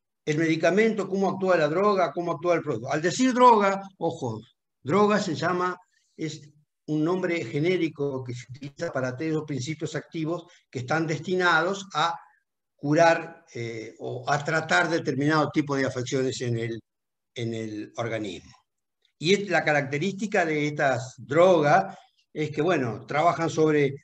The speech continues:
mm, macromoléculas, sobre transmisores, o sea, sobre una serie de elementos que,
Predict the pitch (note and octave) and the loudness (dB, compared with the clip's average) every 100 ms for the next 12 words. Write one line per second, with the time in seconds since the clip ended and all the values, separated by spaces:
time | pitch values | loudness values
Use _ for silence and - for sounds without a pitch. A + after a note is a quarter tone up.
0 | _ _ - C3+ B2+ A2+ A2+ C3 B2 - | _ _ -2 -2 -2 -6 -10 -12 -16 -16
1 | B2 D#3 F#3 D#3+ C3 C3 F#3+ F#3 F#3 C#3+ | -4 0 0 2 0 4 4 4 2 -2
2 | B2 C#3+ C3 B2 A#2+ A2+ C3 A#2+ B2+ B2 | -2 -4 -2 -2 -4 -6 -6 -2 0 2
3 | G3+ G3 E3+ D3 - - _ _ _ C3 | 2 4 2 0 -4 -14 _ _ _ -12
4 | - C#3+ F3 F3 G3+ G#3 F#3+ G#3+ G#3+ G#3 | -6 -6 -2 0 2 2 2 2 4 4
5 | F#3 E3+ E3+ - C#3+ C#3+ E3 A3+ G3 - | 4 2 -2 -4 -2 0 4 4 4 -2
6 | D#3+ F3 - _ D#3+ D#3+ | -6 -6 -14 _ -2 -2